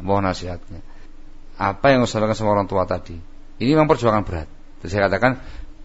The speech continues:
di set-, ada sebuah kondisi, di sebuah tempat, terkadang hal-hal yang mubah-mubah tadi itu perlu diperhatikan.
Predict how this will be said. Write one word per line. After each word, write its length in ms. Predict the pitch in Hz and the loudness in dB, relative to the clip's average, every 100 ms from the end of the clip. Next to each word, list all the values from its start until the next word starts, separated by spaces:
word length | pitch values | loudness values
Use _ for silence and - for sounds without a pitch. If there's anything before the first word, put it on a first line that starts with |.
| - | -2
di 80 | 107 | 0
set-, 320 | 95 110 - | 0 -2 -2
ada 100 | 107 | -2
sebuah 380 | 104 101 139 185 | 0 2 4 6
kondisi, 640 | 151 127 107 95 87 90 90 | 8 6 2 -2 -4 -4 -6
di 40 | |
sebuah 240 | 92 95 92 | -2 0 0
tempat, 400 | 90 82 82 82 - - - - - - - - 147 | -2 -6 -10 -12 -16 -20 -20 -20 -20 -20 -20 2 4
terkadang 480 | 156 147 170 170 | 6 8 6 4
hal-hal 400 | 92 117 104 117 | 4 4 6 8
yang 160 | 147 139 | 8 8
mubah-mubah 640 | 147 123 143 104 120 120 | 6 6 4 4 4 6
tadi 320 | 110 110 104 147 | 6 4 2 -4
itu 80 | |
perlu 160 | 156 127 | -2 0
diperhatikan. 480 | 95 82 - 82 | -2 -4 -8 -10